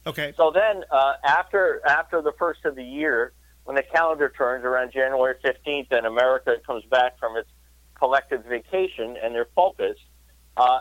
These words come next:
Speaker 2: at that point, uh, I'll be using the content that I put up, uh,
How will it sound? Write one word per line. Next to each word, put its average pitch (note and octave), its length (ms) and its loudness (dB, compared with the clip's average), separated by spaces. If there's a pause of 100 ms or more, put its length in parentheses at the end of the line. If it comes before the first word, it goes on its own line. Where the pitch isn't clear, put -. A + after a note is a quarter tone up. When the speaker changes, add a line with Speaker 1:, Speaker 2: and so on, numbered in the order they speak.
Speaker 2:
at C#3 200 0
that F#3 240 2
point, D3 360 -2 (320)
uh, C3 200 4
I'll C3+ 180 4
be C#3+ 140 -8
using E3 380 -2
the C#3 100 -2
content C#3+ 520 0
that B2+ 140 2
I C#3 140 4
put C3+ 260 -2
up, B2+ 180 2 (540)
uh, B2 260 2